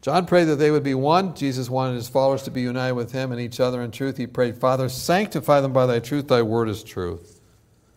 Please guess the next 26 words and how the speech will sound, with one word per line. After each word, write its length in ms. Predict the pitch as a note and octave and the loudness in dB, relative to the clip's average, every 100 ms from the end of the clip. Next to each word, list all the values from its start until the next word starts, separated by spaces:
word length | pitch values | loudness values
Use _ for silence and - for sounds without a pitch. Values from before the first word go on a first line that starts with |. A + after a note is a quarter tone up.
| _ _ _ _ - _ _ - | _ _ _ _ -20 _ _ -12
There's 220 | A2 A2 | -10 -6
an 80 | A#2+ | -6
increasing 580 | A2+ - D3+ D3+ D#3+ C#3+ | -8 -4 -2 -2 -4 -4
indifference 540 | B2 B2 C3 C3 A2+ | -2 -2 -4 -4 -6
concerning 460 | A#2 G#2+ B2+ B2 A2+ | -8 -8 -6 -4 -2
the 120 | A2+ | -2
doctrines 760 | A2 A2 C#3+ F3+ G3 - C3+ A2 | -4 2 6 6 4 -2 -6 -4
that 140 | A#2 | -6
separate 640 | - - E3+ - D3+ D3 D3 | -4 -2 -2 -2 -4 -4 -6
the 80 | B2+ | -6
Reformed 440 | A#2+ C3 B2+ A2 | -6 -4 -6 -4
churches 380 | - B2+ B2 G#2+ | -4 -4 -6 -10
from 200 | A#2+ A2 | -8 -8
the 80 | G#2 | -8
papal 420 | A#2+ A2 G#2+ F#2 | -8 -8 -6 -4
hierarchy. 600 | G#2+ G#2+ G2 F#2+ - F2 _ _ _ _ _ | -4 -2 -4 -6 -10 -18 _ _ _ _ _
Don't 320 | G3 A#3+ A#3 | 2 4 4
worry 300 | F#3+ A3 G#3+ | 6 6 6
about 400 | G3 D#3 F#3 F3+ | 6 6 4 4
the 220 | D3 C#3 - - | -2 -6 -8 -2
teachings. 760 | A3 A3 D#3 E3 G#3+ - - - _ _ _ _ _ | 0 0 -2 -2 -2 -6 -12 -20 _ _ _ _ _
Just 280 | - F#3+ - | 0 0 2
come 180 | E3 E3 | 0 2
together 320 | D3 C#3 B2+ | 4 4 2
in 80 | A#2 | -2
unity. 420 | G#2 F#2 E2+ F2 | -4 -4 -6 -8